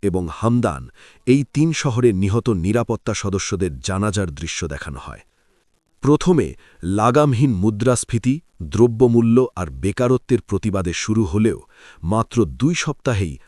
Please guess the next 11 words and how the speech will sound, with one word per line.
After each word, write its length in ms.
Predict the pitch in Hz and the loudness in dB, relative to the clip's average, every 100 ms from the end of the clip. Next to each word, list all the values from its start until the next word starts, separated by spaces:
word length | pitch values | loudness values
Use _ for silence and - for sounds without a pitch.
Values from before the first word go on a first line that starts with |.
| _ - | _ -4
আন্দোলন 480 | 110 110 107 101 | 0 2 0 0
রাজনৈতিক 680 | 76 80 107 101 110 98 87 | -4 -4 -2 0 -2 -4 -8
রূপ 220 | 85 - | -8 -8
নেয়। 220 | 76 64 - _ _ _ _ _ _ - | -12 -14 -18 _ _ _ _ _ _ -6
এখন 360 | 110 123 165 131 | -2 0 0 2
বিক্ষোভকারীরা 720 | 123 - - - 107 107 117 | 0 0 -4 -2 0 0 -2
সরাসরি 680 | - - 131 143 - 82 57 - - - | -4 -2 0 -2 -2 -6 -6 -18 -20 -10
বর্তমান 540 | 73 113 - 123 123 95 | 0 0 2 2 2 -2
ধর্মীয় 440 | 82 120 135 139 | 0 2 4 2
শাসন 360 | - 107 - 101 | 0 -4 -2 -2
ব্যবস্থার 440 | 98 101 - 117 | -2 -2 -4 -6